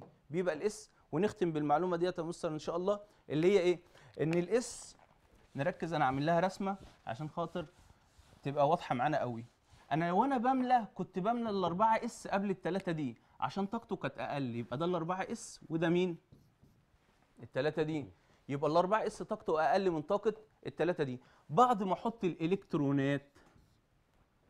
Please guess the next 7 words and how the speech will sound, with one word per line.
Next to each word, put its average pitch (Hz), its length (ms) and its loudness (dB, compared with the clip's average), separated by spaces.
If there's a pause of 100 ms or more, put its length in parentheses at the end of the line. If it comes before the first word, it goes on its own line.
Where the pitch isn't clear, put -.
(160)
تتشقلب 180 480 -2
الطاقة، 127 400 -10 (680)
الدي 185 320 -2
يقل 240 320 0 (340)
والإس 165 440 -4
كمان 185 320 -2
يقل، 135 320 -4